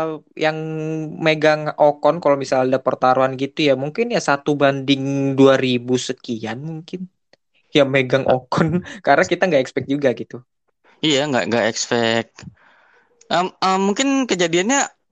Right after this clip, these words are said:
Speaker 2: kejadian yang Ocon ini mungkin bisa dibilang sama kayak kejadian yang Gasly musim lalu. Bisa dibilang gitu ya?
Speaker 1: Bisa. Hype-nya sama, hype-nya sama. Sama banget.
Speaker 2: Sama ya?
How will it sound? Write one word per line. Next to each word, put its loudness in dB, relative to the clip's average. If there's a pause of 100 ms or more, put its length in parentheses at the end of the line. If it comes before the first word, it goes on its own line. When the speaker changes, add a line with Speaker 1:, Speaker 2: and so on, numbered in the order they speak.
(160)
Speaker 2:
kejadian 0
yang 0
Ocon -2
ini 0
mungkin 0
bisa -2
dibilang -2
sama -2
kayak 0
kejadian 0
yang 0
Gasly 0
musim 0
lalu. -2 (320)
Bisa -2
dibilang -2
gitu 2
ya? 0
Speaker 1:
Bisa. 0 (800)
Hype-nya 2
sama, -2
hype-nya -8
sama. -12 (260)
Sama -8
banget. -6
Speaker 2:
Sama 0
ya? 0